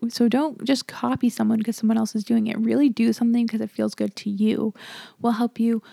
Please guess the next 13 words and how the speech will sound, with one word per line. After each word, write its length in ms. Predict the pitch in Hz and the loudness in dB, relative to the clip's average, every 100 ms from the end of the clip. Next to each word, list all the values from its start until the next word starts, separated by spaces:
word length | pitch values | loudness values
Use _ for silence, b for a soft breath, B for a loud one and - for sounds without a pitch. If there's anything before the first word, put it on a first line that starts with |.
| B B | B B
focus 480 | - 240 254 285 285 | -2 0 0 -2 -2
more 160 | 285 | -2
inward, 340 | 226 214 226 214 | 0 0 0 -2
become 400 | 226 - - 247 | -6 -6 -4 -2
more 200 | 269 277 | 0 -2
present 380 | 269 214 208 226 | -2 -4 -2 0
with 160 | 220 226 | -2 -2
yourself, 460 | 220 - 220 220 - | -4 -4 -6 -6 -4
and 180 | 247 247 _ _ - | -4 -4 _ _ -4
allow 360 | 247 233 220 | -2 0 0
you 220 | 240 247 247 | 0 0 -2
to 180 | 247 | -4
feel 440 | 226 - 233 226 | -8 -4 -2 0